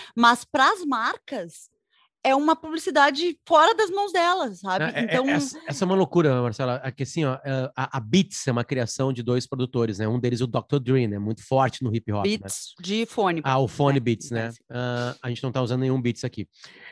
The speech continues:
Speaker 2: E, e aí, ah, a, a, a distribuição do doutor Dre pra cantores, jogadores,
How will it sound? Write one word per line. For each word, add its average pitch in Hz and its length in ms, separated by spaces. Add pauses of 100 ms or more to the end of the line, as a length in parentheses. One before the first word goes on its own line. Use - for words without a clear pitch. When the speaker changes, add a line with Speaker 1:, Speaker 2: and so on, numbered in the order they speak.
Speaker 2:
E, 180 720
e 190 200
aí, 196 520 (120)
ah, 196 420
a, 175 440
a, 147 140
a 151 120
distribuição 208 960
do 285 80
doutor 175 400
Dre 127 240
pra 143 280 (120)
cantores, 170 960 (320)
jogadores, 156 1200